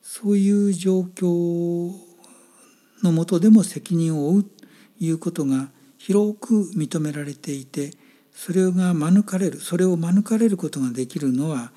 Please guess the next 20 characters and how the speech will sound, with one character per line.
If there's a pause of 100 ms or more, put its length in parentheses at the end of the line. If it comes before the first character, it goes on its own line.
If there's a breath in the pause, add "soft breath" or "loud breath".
(340 loud breath)
極
め
て
限
ら
れ
た
場
合
に、 (600 soft breath)
え
ー、 (840 soft breath)
極
限
さ
れ
て
し
ま
う。